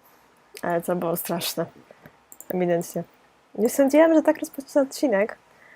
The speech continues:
Naszym planem było, e, kolejna randka, ale nie wiem, czy, em, tam Amelia będzie chciała w ogóle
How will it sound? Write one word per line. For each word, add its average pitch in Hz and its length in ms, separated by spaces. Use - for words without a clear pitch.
Naszym 240 420
planem 240 440
było, 226 300
e, 226 160
kolejna 240 400
randka, 196 580
ale 196 360
nie 196 180
wiem, 165 160
czy, 165 360
em, 175 520
tam 175 320
Amelia 196 320
będzie 190 240
chciała 185 440
w 190 120
ogóle 190 360